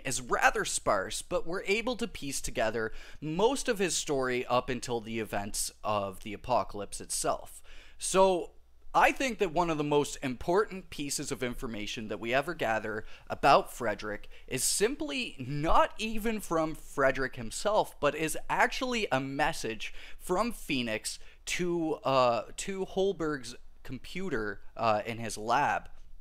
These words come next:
So the message reads, "I am here. There is no secret you can keep from me. I know what he did, and I know why you allowed it.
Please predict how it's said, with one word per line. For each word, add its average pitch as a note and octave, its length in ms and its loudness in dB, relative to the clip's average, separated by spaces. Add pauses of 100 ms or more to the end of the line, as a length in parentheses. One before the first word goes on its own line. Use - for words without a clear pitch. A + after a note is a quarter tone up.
(500)
So F#3+ 300 6
the F#3 100 4
message G3+ 440 4
reads, C3 440 -2 (380)
"I D#3+ 160 8
am G#3+ 160 2
here. A2+ 460 -2 (240)
There C3+ 160 2
is B2+ 120 -2
no C#3+ 240 2
secret E3+ 440 -4
you B2 120 -4
can B2 160 -6
keep G#2+ 220 -4
from G#2 180 -8
me. G#2 200 -10 (280)
I A2+ 140 0
know D3+ 220 2
what A3 160 2
he - 160 -6
did, A#2 420 -2
and A2+ 140 -4
I G#2+ 140 2
know A#2+ 200 0
why C#3 220 2
you A#2 240 -6
allowed G#2 340 -2
it. - 120 -14